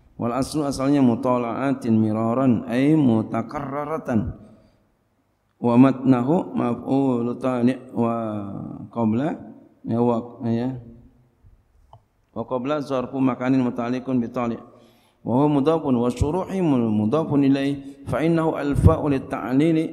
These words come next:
وإن حرف توكيد ونسب، والأو اسمها، وأولى خبر، وأحسن معطوف على أولى، وموئلا تمييز، أي منصوب بإسقاط الخافض. ولا فهم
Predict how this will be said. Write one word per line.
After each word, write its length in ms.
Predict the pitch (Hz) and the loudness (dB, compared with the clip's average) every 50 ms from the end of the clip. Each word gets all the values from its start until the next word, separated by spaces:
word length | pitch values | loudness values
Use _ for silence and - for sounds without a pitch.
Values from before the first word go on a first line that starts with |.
| - | -6
وإن 580 | - 123 117 110 98 120 123 120 131 143 151 151 | -4 -2 -2 -2 0 0 2 2 2 0 0 -2
حرف 500 | 156 - 160 170 170 156 143 - - 147 | -4 -4 -4 -4 -4 -4 -2 -2 0 0
توكيد 540 | 135 - 135 123 120 113 - - 170 160 156 | 0 0 2 2 2 2 0 0 0 2 4
ونسب، 720 | 147 131 120 113 123 135 127 120 110 135 165 190 190 180 - - - - - - - - | 4 4 4 2 0 -2 -4 -4 -2 0 2 2 2 0 -2 -8 -16 -18 -20 -18 -10 -4
والأو 360 | - 123 123 127 147 165 - | 0 0 2 2 2 0 0
اسمها، 640 | - - 135 - - - 127 147 151 147 151 151 151 | 0 -2 -2 -2 0 0 2 2 2 2 2 0 0
وأولى 760 | 139 120 113 107 95 87 101 113 117 120 131 143 143 139 - | 0 0 -2 -2 -2 -2 -2 0 2 2 2 2 0 -2 -4
خبر، 400 | - - - 160 156 143 135 135 | -6 -6 -2 -2 0 2 2 2
وأحسن 800 | 143 147 139 120 - - 120 127 127 - 139 143 143 156 170 170 - - - - - - - - | 2 0 0 0 -2 -4 -6 -10 -10 -6 -2 0 0 0 0 -2 -6 -12 -20 -20 -20 -20 -10 -6
معطوف 500 | - 110 98 113 135 143 131 135 135 131 | -4 -4 -2 -2 -4 -2 0 2 2 2
على 220 | - 110 113 110 104 | 2 2 -2 -4 -2
أولى، 520 | 90 120 139 139 139 143 151 156 156 - | 0 0 2 4 4 4 2 2 -2 -2
وموئلا 760 | - 123 117 123 131 131 127 - 170 165 170 180 196 196 190 - - - - - - - | -2 0 2 2 2 2 0 0 2 2 2 2 2 0 -2 -4 -10 -16 -20 -16 -8 -2
تمييز، 420 | - 123 123 120 113 110 104 107 110 101 98 101 98 95 - | 0 2 2 4 2 2 0 0 0 0 0 -2 -4 -4 -4
أي 120 | 110 113 123 | -2 0 0
منصوب 440 | 120 113 110 110 110 131 143 143 | 2 2 0 0 -2 -2 -2 2
بإسقاط 580 | 147 139 135 120 113 107 - - 127 123 110 123 | 2 4 2 2 0 -4 -4 -4 -2 -2 -2 -4
الخافض. 760 | 120 113 110 107 - 117 113 110 104 110 107 107 98 95 92 - - - - _ _ _ - - _ _ _ _ _ _ _ _ _ _ - | -6 -8 -8 -8 -6 -6 -4 -4 -6 -6 -6 -6 -6 -6 -8 -10 -14 -20 -20 _ _ _ -20 -20 _ _ _ _ _ _ _ _ _ _ -4
ولا 280 | - 123 139 147 147 143 | 0 0 2 2 2 2
فهم 460 | 143 - 180 - 147 165 156 139 - | 2 2 2 2 4 4 4 4 4